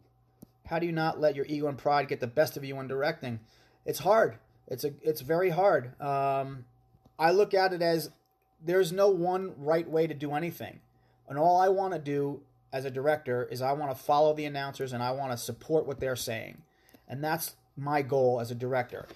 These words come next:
If they're talking about Joel Embiid and I'm showing, you know, Ben Simmons,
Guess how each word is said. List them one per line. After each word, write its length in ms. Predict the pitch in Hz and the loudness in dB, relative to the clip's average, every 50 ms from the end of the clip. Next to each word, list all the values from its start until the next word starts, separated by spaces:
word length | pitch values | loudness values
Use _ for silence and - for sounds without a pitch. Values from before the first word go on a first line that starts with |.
| _ _ | _ _
If 100 | - 120 | -16 -6
they're 160 | - 180 202 202 | 2 2 2 2
talking 380 | 202 196 190 185 185 190 180 | 2 2 2 2 2 0 -6
about 340 | 175 165 175 165 165 156 156 | -2 0 2 4 4 4 2
Joel 320 | - 151 151 160 156 156 | 0 0 2 4 4 2
Embiid 600 | 160 151 147 143 170 175 190 170 151 139 135 135 120 _ _ _ _ _ _ _ _ _ _ _ _ _ _ _ _ - | 0 -2 -4 -2 0 0 2 2 0 -2 -4 -6 -10 _ _ _ _ _ _ _ _ _ _ _ _ _ _ _ _ -12
and 120 | 120 131 | -8 -4
I'm 160 | 147 160 170 165 | -4 -4 -4 -4
showing, 680 | - - 175 175 170 165 165 160 156 156 151 143 127 - _ _ | -2 2 4 4 6 6 4 2 2 -2 -6 -10 -12 -16 _ _
you 100 | - 139 | -10 -10
know, 60 | 117 | -8
Ben 280 | 113 - 160 170 175 165 | 2 4 4 4 4 0
Simmons, 640 | 165 - 196 208 180 143 135 135 139 135 - - | 0 0 0 0 0 -2 -6 -8 -12 -16 -16 -18